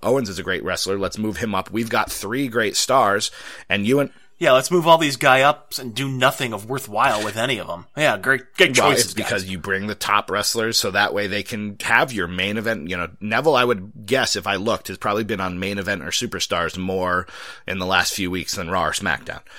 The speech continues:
Speaker 1: So you bring
Speaker 2: No
Speaker 1: them up,
Speaker 2: doubt.
Speaker 1: you bring up your women, and so now their focus is on the tag teams. This Dusty Rhodes Tag Team Classic is no accident.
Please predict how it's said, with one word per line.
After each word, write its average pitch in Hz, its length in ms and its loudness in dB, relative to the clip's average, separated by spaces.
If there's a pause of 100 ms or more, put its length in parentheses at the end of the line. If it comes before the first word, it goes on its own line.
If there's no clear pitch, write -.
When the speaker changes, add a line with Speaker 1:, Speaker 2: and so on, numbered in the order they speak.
(360)
Speaker 1:
So - 280 2
you 160 160 2
bring 202 160 4
Speaker 2:
No 196 80 -2
Speaker 1:
them 160 100 2
up, 170 60 2
Speaker 2:
doubt. 143 80 -6
Speaker 1:
you 127 80 -2
bring 160 240 -2
up 175 140 -2
your 156 280 2 (180)
women, 127 440 -2 (540)
and 123 240 -2
so 143 180 2
now 135 320 2
their 131 300 0
focus 175 380 0
is 180 120 -2
on 180 100 0
the 175 80 -2
tag 185 260 2
teams. 107 320 -6
This 131 360 -2
Dusty 185 340 0
Rhodes 175 320 2
Tag 165 280 4
Team 151 180 -4
Classic 139 500 0
is 156 220 0
no 160 180 2
accident. 147 480 -4